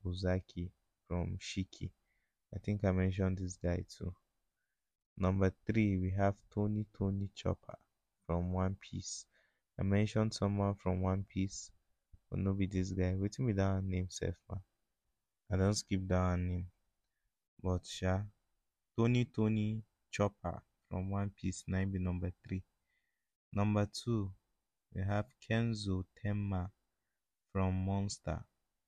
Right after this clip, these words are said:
They say the guy na medical genius. And then, yeah, they say get values, responsibilities, all those stuff.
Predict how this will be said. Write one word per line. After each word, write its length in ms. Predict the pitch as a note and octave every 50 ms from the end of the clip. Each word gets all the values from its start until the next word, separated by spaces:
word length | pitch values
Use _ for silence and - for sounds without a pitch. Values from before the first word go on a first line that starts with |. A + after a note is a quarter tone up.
| _ _ _ _ _ _ _ _ _ _ _
They 80 | - F#2
say 180 | - G2+ G#2+
the 100 | G#2+ G#2
guy 240 | F#2+ G2+ G2+ G2+ G2
na 160 | G2 F#2+ F2+
medical 520 | F2+ F#2 F#2+ F#2+ G2 F#2+ - - F#2+ F#2+ F#2
genius. 760 | F#2+ F#2+ F#2+ F#2 F#2 F#2 F2+ F2+ F2 F2 - - - - - - _ _ _ _ _ _ _ _ _ _ _ _ _ _ _ -
And 220 | F2+ F#2 F#2 F#2
then, 580 | F#2 F2 E2+ E2+ E2+ E2+ E2+ E2+ E2 E2+ F2 G2+ G2+ - - _ _ _ _ _ _ _ _ _ _ _ _ _ _ _ _ _ _ _ _ _ _ _ _ _ - -
yeah, 260 | G2 F#2+ F#2 F#2 F2+
they 120 | F2+ F2+
say 300 | F2 - - F#2+ F#2+ G2 F#2+
get 380 | F#2+ F#2+ G2 F#2+ F#2 F#2 - -
values, 720 | F2+ F2+ F#2 F2+ F2+ F#2 F2+ F2+ F#2 F2+ F#2 F#2 F#2 - -
responsibilities, 1200 | F2 F2 - - _ - E2+ F2 F2+ - - F#2 F#2+ F#2+ F2+ F#2 F#2+ F#2 - - - F#2 F2+ F2+ F2+
all 180 | F2 F2 F2 F#2+ G2
those 220 | F#2+ F#2+ - - -
stuff. 140 | _ F2 F2+